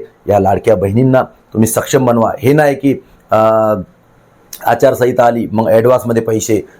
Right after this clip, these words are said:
दिवाळी आली ॲडव्हान्समध्ये पैसे, अ, रक्षाबंधन आलं ॲडव्हान्समध्ये पैसे. तुम्ही पैसे वाटून वाटून अतिरिक्त बोजा या, अ, महाराष्ट्र, अ, शासनाच्या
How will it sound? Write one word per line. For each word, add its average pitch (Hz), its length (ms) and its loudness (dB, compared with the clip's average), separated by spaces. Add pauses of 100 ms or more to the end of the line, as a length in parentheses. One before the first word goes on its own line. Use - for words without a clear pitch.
(120)
दिवाळी 131 340 2
आली 123 280 0
ॲडव्हान्समध्ये 127 540 0
पैसे, 117 340 -2 (260)
अ, 113 40 0
रक्षाबंधन 131 640 2
आलं 127 180 2
ॲडव्हान्समध्ये 123 580 0
पैसे. 113 300 -6 (400)
तुम्ही 117 180 2
पैसे 104 440 0
वाटून 113 500 0
वाटून 117 360 0 (680)
अतिरिक्त 143 480 0
बोजा 117 420 2 (240)
या, 107 340 2 (300)
अ, 98 220 0
महाराष्ट्र, 110 840 2 (320)
अ, 104 180 4
शासनाच्या 113 500 2